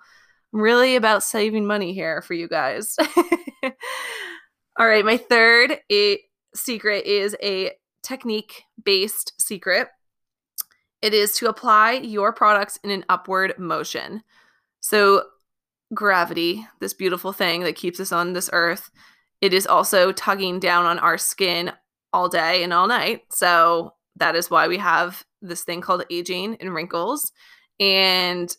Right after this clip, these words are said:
if you were to also aggressively pull on your face down more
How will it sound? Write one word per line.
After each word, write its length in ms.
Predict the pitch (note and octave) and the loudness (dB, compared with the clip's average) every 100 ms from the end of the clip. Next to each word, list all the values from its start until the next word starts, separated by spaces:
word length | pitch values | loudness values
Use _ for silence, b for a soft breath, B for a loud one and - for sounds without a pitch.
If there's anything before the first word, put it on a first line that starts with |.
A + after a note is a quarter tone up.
| _ _ _ _ _ | _ _ _ _ _
if 160 | F3+ - | -12 -10
you 480 | F3 F#3+ G#3 A#3 F#3 | -10 -6 -4 -4 -2
were 200 | G3 F#3 | 0 0
to 220 | F#3+ G#3 | -2 -2
also 800 | G3 G#3+ A3+ F#3 E3 E3 D3 - _ _ _ _ _ _ _ _ D#3+ | 2 2 4 2 2 0 -2 -8 _ _ _ _ _ _ _ _ -4
aggressively 640 | F#3+ F3+ G3 - F#3+ F3+ | -2 2 0 0 0 -2
pull 220 | F3 G3+ F3 | 0 0 2
on 120 | F3 | 2
your 140 | F3 | 0
face 280 | F3+ E3 - | -2 -4 -2
down 320 | F3+ E3+ E3 | 0 2 0
more 600 | F3+ A#3 B3 F3+ F3 G#3+ | 0 2 4 4 4 0